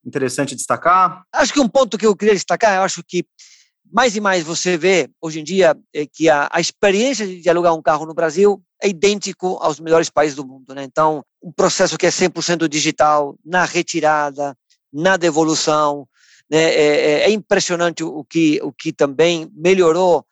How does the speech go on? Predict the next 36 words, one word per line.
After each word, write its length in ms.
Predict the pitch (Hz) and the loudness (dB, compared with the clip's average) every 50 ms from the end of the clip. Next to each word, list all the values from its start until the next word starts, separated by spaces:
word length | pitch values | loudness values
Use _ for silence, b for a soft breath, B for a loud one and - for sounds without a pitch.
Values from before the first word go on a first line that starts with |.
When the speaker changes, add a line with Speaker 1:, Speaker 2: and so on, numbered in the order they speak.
| _ _ _ _ _ _ - | _ _ _ _ _ _ -4
Speaker 2:
a 100 | 135 156 | -2 0
amplitude 920 | 190 208 208 196 - - 180 180 180 165 _ - 220 240 226 175 156 160 | 0 0 -2 -6 -6 -4 -2 -2 -2 -4 _ -4 -2 -2 -2 -2 -2 0
das 160 | 160 156 139 | 0 0 0
opções 320 | 151 - - - 175 165 147 | 0 -4 -4 -4 -4 -4 -4
de 80 | 139 | -2
locação 380 | 147 143 - 143 131 - 156 147 | -2 0 0 0 -2 -2 -4 -4
de 100 | 139 143 | -6 -8
carro, 320 | - 147 151 165 160 147 147 | -4 -2 -2 -2 -2 -4 -8
né? 60 | 143 135 | -10 -6
Então, 280 | - 151 156 156 - _ _ - | -4 -4 -4 -4 -6 _ _ -4
alguns 360 | - 147 151 147 196 185 170 | -2 0 0 0 -2 0 0
anos 140 | 185 165 160 | 2 2 2
atrás, 480 | 151 147 160 160 156 156 139 - - - B B B B B B B B | 0 2 2 2 2 2 0 -4 -10 -12 B B B B B B B B
é, 100 | 131 - - | -4 -2 0
havia 300 | - 147 147 170 185 156 | 0 0 0 2 0 0
pouca, 640 | - - 185 196 - - - 170 151 143 135 - - _ _ | 0 0 0 0 0 2 2 2 2 2 0 -4 -8 _ _
pouca 280 | - 180 - 165 156 - - | -10 -6 -2 0 0 0 0
opcionalidade, 1000 | - 147 - - - - 170 165 165 151 139 151 170 180 170 165 143 131 120 - _ _ _ _ _ _ _ | -2 -4 -2 -4 -6 -2 0 0 0 0 2 2 2 2 2 0 -2 -6 -12 -16 _ _ _ _ _ _ _
especialmente 460 | - 151 - 156 147 156 170 156 143 | -10 -8 -6 -6 -4 -4 -4 -6 -6
nos 140 | 147 - - | -8 -6 -2
carros, 420 | - 151 151 131 135 117 - - B B B B B B | 0 0 0 0 -4 -8 -10 -10 B B B B B B
é, 120 | 135 127 | -4 -2
de 100 | - 143 | -2 -2
maior 280 | 143 139 147 160 156 156 _ _ - - | 0 2 4 2 2 0 _ _ -6 -4
valor. 380 | 139 139 139 143 165 165 160 151 | 0 2 4 4 4 4 4 2
Hoje 160 | 165 156 160 | 0 -4 -4
em 20 | |
dia 140 | 139 156 156 | -2 -2 -2
você 260 | 135 139 - - 151 | -2 -2 -6 -6 -4
vê 260 | 135 143 151 156 143 - _ _ _ _ _ _ | 0 2 4 4 4 2 _ _ _ _ _ _
várias 360 | - 170 190 196 185 175 143 | 0 0 2 2 2 2 0
marcas, 440 | 127 143 156 165 160 147 - 156 127 | 0 0 0 0 0 -2 -4 -8 -8
marcas 480 | 127 147 165 170 170 - 160 151 139 - - 147 | -4 -2 0 0 0 0 -2 -2 -2 -2 -8 -4
de 100 | 135 151 | 0 0
altíssimo 500 | 147 143 - - 208 180 - 175 165 147 | 0 0 0 -2 -4 -4 -4 -4 -6 -4
padrão 480 | - 147 139 135 147 160 160 151 143 | -2 -2 -2 0 0 0 0 -2 -2